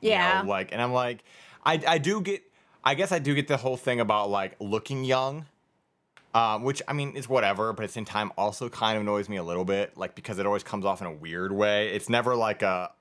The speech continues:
Speaker 1: I don't feel like there's a real good way to, like, say that somebody looks young without it coming off as weird, if that
Speaker 2: Mm-hmm,
Speaker 1: makes sense, you
Speaker 2: mm-hmm.
Speaker 1: know? Like,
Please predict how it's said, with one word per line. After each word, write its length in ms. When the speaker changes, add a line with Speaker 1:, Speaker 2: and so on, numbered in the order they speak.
Speaker 1:
I 100
don't 140
feel 80
like 60
there's 120
a 60
real 300
good 300
way 220
to, 80
like, 140
say 240
that 80
somebody 220
looks 200
young 200
without 220
it 60
coming 260
off 160
as 120
weird, 420
if 240
that 60
Speaker 2:
Mm-hmm, 80
Speaker 1:
makes 180
sense, 300
you 20
Speaker 2:
mm-hmm. 80
Speaker 1:
know? 220
Like, 200